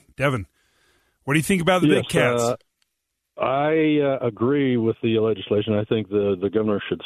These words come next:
Speaker 2: sign it. I have family property up in, uh, Cache Valley where we, uh, lease out the property for grazing, and three years ago we started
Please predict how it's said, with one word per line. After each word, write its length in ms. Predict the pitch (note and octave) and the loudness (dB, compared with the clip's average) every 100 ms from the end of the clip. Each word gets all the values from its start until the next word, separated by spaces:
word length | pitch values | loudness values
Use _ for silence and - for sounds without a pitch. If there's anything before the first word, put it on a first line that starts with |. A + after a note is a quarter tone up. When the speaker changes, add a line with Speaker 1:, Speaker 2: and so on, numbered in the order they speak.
| - | -4
Speaker 2:
sign 220 | G#2+ G2 | -2 0
it. 140 | G2+ - - | -2 -6 -8
I 120 | G#2+ | -2
have 160 | G#2+ F#2+ | -2 -2
family 280 | A2+ G#2+ G2 | -2 0 -2
property 480 | - G#2+ G2+ G#2 G2 | -2 -2 -2 -2 0
up 120 | G2 - | 0 -2
in, 240 | G2+ F#2+ | -2 0
uh, 140 | F2+ F2 - | 0 -2 -2
Cache 300 | A2+ G#2 - | -2 -2 -2
Valley 300 | F#2 E2+ F2 | -2 0 -2
where 280 | E2+ F2 E2+ - - - _ _ | -2 -2 -2 -8 -20 -20 _ _
we, 320 | - G2 G2+ G2 | -4 0 2 2
uh, 80 | F#2 | 0
lease 240 | G2+ A2 G#2 | 0 -2 -2
out 120 | F#2 | -6
the 80 | - | -4
property 400 | G2+ F#2 F2+ F2 | -4 -4 -6 -8
for 100 | F2 | -8
grazing, 720 | D#2+ G#2 A2 F#2+ F2+ E2+ F#2 - | -2 -2 0 -2 -4 -4 -4 -4
and 440 | G2+ F#2+ F#2 F2+ - | -2 0 0 -2 -2
three 180 | A2+ A2 | -2 0
years 280 | G#2+ G#2 G2+ | 0 0 -4
ago 400 | E2+ F#2 F2 F2 - - - _ | -4 -2 -2 -4 -8 -20 -20 _
we 60 | F#2+ | -8
started 340 | - G2+ F#2 | -4 -4 -4